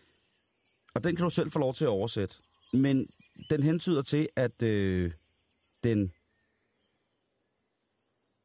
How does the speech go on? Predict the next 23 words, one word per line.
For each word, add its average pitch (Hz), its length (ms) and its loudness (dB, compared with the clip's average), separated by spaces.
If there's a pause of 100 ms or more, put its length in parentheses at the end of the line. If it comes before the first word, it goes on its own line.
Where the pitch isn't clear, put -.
(140)
den 120 140 0
klimaændring, 98 760 0 (260)
som 101 320 0
vi 98 60 -2
ligesom 95 420 0 (920)
mærker 101 400 0
P - 100 -2 (160)
T - 80 -6
ved, 92 240 0
at 87 320 -2
vejret 95 260 -2
gerne 90 220 -2
skulle 92 200 -6
blive 90 160 0
mere 85 160 2
solrigt 131 500 0
og 82 200 -4 (180)
varmere, 101 460 0 (840)
indgyder 156 440 2
til 104 460 2 (360)
en 113 120 2
paringssæson 107 840 -2 (160)
udendørs. 90 600 -2